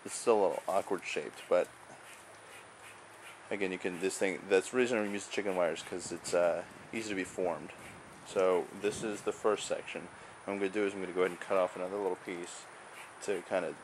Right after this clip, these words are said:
do the top that'll, that'll bend over. <clears throat> I just wanted to show you what we've got so far. All right, so here's the piece that we cut off. I don't know what it's about. It was, uh,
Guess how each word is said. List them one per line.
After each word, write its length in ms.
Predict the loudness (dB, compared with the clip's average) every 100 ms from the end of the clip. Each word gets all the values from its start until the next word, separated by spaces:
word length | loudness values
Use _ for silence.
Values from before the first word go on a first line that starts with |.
| -4
do 400 | 2 4 4 0 -6 -12 -8
the 100 | -4
top 380 | 2 2 2
that'll, 300 | 0 -2 -4 -6 -12 -6
that'll 160 | -4
bend 260 | -2 -4 -4
over. 300 | -4 -4 -4 -6 -12 -10 -10 -12 -12 -14 -14 -14 -12 -12 -6 -4
<clears throat> 0 |
I 340 | 0 0 0 -4 -8 -12 -14 -14
just 140 | -12
wanted 140 | -12 -10
to 60 |
show 160 | -4 -2
you 140 | 0
what 100 | -2
we've 140 | -6 -6
got 180 | -6 -6
so 120 | -8
far. 300 | -4 -6 -6 -12 -16 -16 -16 -18 -18 -18 -18 -18 -18 -18 -18 -18 -16 -16 -16 -12 -12 -12 -14 -18 -20 -14 -2
All 60 |
right, 100 | 0
so 120 | 2 4
here's 220 | 6 4
the 100 | 0
piece 240 | -2 -2
that 60 | -4
we 80 | -6
cut 200 | -2 2
off. 360 | 4 2 -2 -16 -20 -20 -20 -20 -20 -18 -16 0
I 100 | 4
don't 100 | 4
know 80 | 4
what 120 | 0
it's 100 | -2
about. 200 | -6 -6
It 100 | -6
was, 100 | -2
uh, 180 | 0